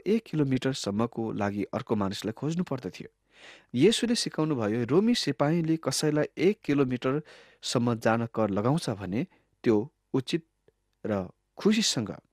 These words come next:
दुई किलोमिटर जान तयार हुनुपर्छ। त्यो उसित खुसीसँग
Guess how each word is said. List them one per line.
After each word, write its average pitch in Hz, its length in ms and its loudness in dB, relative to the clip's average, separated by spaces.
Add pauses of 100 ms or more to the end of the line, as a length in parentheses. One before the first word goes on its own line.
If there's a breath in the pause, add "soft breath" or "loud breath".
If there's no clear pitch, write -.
(960)
दुई 139 180 2
किलोमिटर 104 480 -6
जान 95 360 -4 (360)
तयार 104 220 0
हुनुपर्छ। - 480 -14 (1000)
त्यो 135 260 4
उसित 107 360 -6 (320)
खुसीसँग 139 640 -4